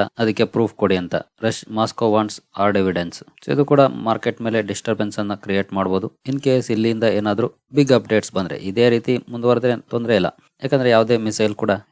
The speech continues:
ಹಿಟ್ ಆಗಿಲ್ಲ ಪೋಲೆಂಡ್ ಮೇಲೆ. ಹಾಗಾಗಿ in case ಮಿಸ್ ಫೈರ್ ಆದ್ರೆ ಖಂಡಿತ ಅದು ಇನ್ನೊಂದು ಲೆವೆಲ್ಗೆ ಹೋಗ್ಬೋದು. So ಅದ್ರ ಕಡೆ ಕೂಡ ಗಮನ ಇಡಬೇಕಾಗುತ್ತೆ. ನೆಕ್ಸ್ಟ್ ಚೀನಾದಿಂದ ಪಿ ಎಂ ಐ ಡೇಟಾ ಬಂದಿದೆ. So ನೀವು ಇಲ್ಲಿ ನೋಡ್ಬೋದು, ಮ್ಯಾನುಫ್ಯಾಕ್ಚರಿಂಗ್ ಪಿ ಎಂ ಐ falls for third month in a row. So ಮೂರನೇ ತಿಂಗಳು ಕೂಡ ಬಿದ್ದಿದೆ. ಅಂದ್ರೆ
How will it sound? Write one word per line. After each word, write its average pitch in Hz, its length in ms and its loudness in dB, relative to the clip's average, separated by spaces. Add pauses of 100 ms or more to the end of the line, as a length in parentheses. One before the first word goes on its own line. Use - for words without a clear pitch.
(100)
ಹಿಟ್ 120 240 -6
ಆಗಿಲ್ಲ 110 380 4
ಪೋಲೆಂಡ್ 104 500 -2
ಮೇಲೆ. 85 200 -6 (240)
ಹಾಗಾಗಿ 95 380 -4 (100)
in 135 100 -4
case 139 340 2
ಮಿಸ್ 120 200 -4
ಫೈರ್ 120 240 2
ಆದ್ರೆ 113 200 2
ಖಂಡಿತ 104 340 -2
ಅದು 104 360 0
ಇನ್ನೊಂದು 131 360 2
ಲೆವೆಲ್ಗೆ 101 320 4
ಹೋಗ್ಬೋದು. 98 640 -2 (200)
So 107 80 0
ಅದ್ರ 104 140 0
ಕಡೆ 101 220 -2
ಕೂಡ 104 160 -4
ಗಮನ 95 280 -4
ಇಡಬೇಕಾಗುತ್ತೆ. 92 640 -4
ನೆಕ್ಸ್ಟ್ 92 360 -8 (360)
ಚೀನಾದಿಂದ 104 440 -2
ಪಿ 104 240 -2
ಎಂ 104 160 0
ಐ 104 60 2
ಡೇಟಾ 95 280 -2
ಬಂದಿದೆ. 98 320 -2
So - 300 -10
ನೀವು 95 120 -4
ಇಲ್ಲಿ 98 120 0
ನೋಡ್ಬೋದು, 98 360 0
ಮ್ಯಾನುಫ್ಯಾಕ್ಚರಿಂಗ್ 98 640 -6
ಪಿ 98 60 -6
ಎಂ 98 200 -4
ಐ 101 80 -4
falls - 600 -2
for 98 100 -2
third 107 440 0
month 101 240 -2
in 95 80 -2
a 98 60 0
row. 98 140 2
So - 220 -14
ಮೂರನೇ 101 320 -4
ತಿಂಗಳು 104 300 -2
ಕೂಡ 104 180 0
ಬಿದ್ದಿದೆ. 95 420 0
ಅಂದ್ರೆ 143 460 0